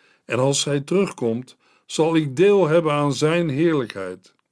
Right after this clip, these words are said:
Wat ik u dringend wil vragen is dit: wees goede herders voor de kudde van God.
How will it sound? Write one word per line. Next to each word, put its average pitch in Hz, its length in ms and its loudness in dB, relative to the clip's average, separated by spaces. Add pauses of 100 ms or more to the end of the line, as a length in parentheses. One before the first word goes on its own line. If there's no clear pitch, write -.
(880)
Wat 156 200 0
ik 180 140 -4
u 175 160 0
dringend 175 480 0
wil 151 220 2
vragen 165 520 0
is 110 200 -4
dit: 180 340 -2 (640)
wees 156 360 2
goede 208 320 2
herders 170 480 2
voor 160 160 0
de 143 140 0
kudde 170 300 0
van 127 240 -4
God. 165 380 -4